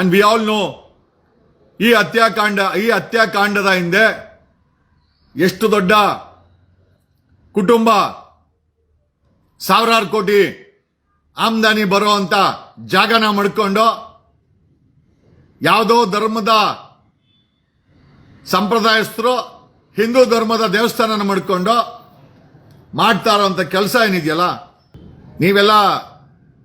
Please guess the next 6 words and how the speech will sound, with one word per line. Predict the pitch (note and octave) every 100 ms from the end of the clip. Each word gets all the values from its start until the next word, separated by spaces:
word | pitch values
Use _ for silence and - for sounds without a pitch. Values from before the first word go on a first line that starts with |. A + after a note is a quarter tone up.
| _ -
ಸಿದ್ದರಾಮಯ್ಯನ | F3 G#3 G#3+ G#3+ G#3 G3+ G3 D3 - -
ಅಹಿಂದ | E3+ G3+ A3
ನಾಯಕ, | G#3+ G#3 G3 G3+ E3 G3 F3 A#2 - _ _ _ _ _ _ _ _ _ _ - - - B2+
ಎಲ್ಲೇ | F#3+ G#3+
ಅಹಿಂದ | G3 G#3 G#3
ನಾಯಕ? | G3+ G3 F3